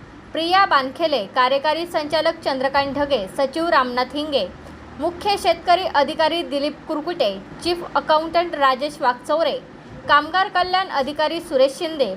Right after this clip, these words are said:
पर्चेस ऑफिसर ब्रिजेश लोहोट, ऊस पुरवठा अधिकारी दिनकर आदक, सह ऊस विकास अधिकारी सोमेश्वर दीक्षित,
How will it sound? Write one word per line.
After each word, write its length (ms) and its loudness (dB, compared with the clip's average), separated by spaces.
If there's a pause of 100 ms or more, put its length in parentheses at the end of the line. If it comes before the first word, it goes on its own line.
(140)
पर्चेस 420 0
ऑफिसर 540 2
ब्रिजेश 580 0
लोहोट, 480 2 (520)
ऊस 240 -6
पुरवठा 440 2 (140)
अधिकारी 460 0
दिनकर 360 -2
आदक, 460 2 (560)
सह 180 6 (200)
ऊस 200 -8
विकास 420 0
अधिकारी 720 0
सोमेश्वर 560 2
दीक्षित, 440 -2